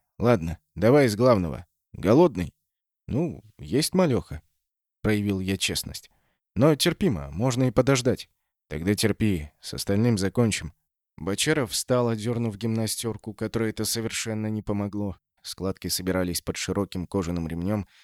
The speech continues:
самыми причудливыми сочетаниями, задирая полы и образуя что-то вроде балетной пачки. Подойдя к старинного вида сейфу, открыл его, вытащил оттуда бумажный конверт. Вроде как подумав, передал его мне.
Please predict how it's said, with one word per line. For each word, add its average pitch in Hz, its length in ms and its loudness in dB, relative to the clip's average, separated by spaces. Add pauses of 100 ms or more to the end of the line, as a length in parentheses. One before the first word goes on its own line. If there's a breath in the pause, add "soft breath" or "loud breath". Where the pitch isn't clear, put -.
самыми 104 440 0
причудливыми 95 760 -4
сочетаниями, 82 800 -4
задирая 80 520 -6
полы 98 340 -2
и 87 40 -4
образуя 82 480 -6
что-то 101 340 -6
вроде 92 300 -6
балетной 90 560 -4
пачки. - 440 -6 (580)
Подойдя 101 360 0
к - 60 -8
старинного 117 540 0
вида 107 240 -2
сейфу, 123 420 -2
открыл 131 380 0
его, 117 240 0
вытащил 107 520 -2
оттуда 107 400 0
бумажный 98 500 0
конверт. 85 560 -4 (460 soft breath)
Вроде 135 300 2
как - 180 -2
подумав, 127 540 2
передал 98 380 0
его 101 220 0
мне. 80 300 -4